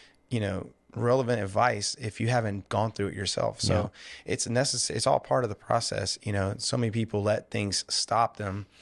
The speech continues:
Speaker 1: or they get discouraged, or they get, you know, they let things affect how th-, their confidence when they should just say, "Hey, this is, this is what I'm dealing with.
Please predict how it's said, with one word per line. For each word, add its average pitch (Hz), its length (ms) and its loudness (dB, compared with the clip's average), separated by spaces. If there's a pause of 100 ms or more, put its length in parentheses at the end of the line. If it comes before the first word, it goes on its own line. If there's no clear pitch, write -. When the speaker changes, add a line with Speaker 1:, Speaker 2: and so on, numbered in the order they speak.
(340)
Speaker 1:
or 110 220 2
they 107 100 2
get 110 160 0
discouraged, 101 840 0
or 101 180 0
they 101 180 0
get, 104 320 0 (400)
you 110 140 2
know, 95 420 2 (1400)
they 113 140 4
let 113 300 2
things 110 300 2
affect - 480 0 (140)
how 101 360 0 (160)
th-, 110 240 0
their 107 100 4
confidence - 800 -2 (400)
when 107 300 2
they 104 120 2
should 107 200 0
just - 340 -2 (260)
say, 95 280 0
"Hey, 104 280 0 (200)
this - 240 -2
is, - 240 -2 (160)
this 107 100 -4
is 110 80 -2
what 117 120 2
I'm 113 100 2
dealing 117 240 2
with. 139 240 0